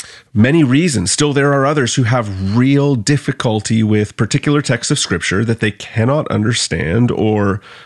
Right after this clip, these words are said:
worse, that they think they do understand and are deeply troubled by.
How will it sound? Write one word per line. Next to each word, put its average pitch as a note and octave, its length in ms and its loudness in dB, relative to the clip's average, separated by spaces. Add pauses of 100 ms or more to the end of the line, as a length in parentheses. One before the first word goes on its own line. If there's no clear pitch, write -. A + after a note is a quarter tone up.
worse, G#2 640 -2 (400)
that G#2+ 160 -4
they G#2+ 100 2
think F3 460 -2
they G#2+ 120 0
do C#3+ 260 2
understand F#2 680 -2
and G2 360 0
are G2+ 180 0
deeply G2 760 -2
troubled - 440 -4
by. - 240 -12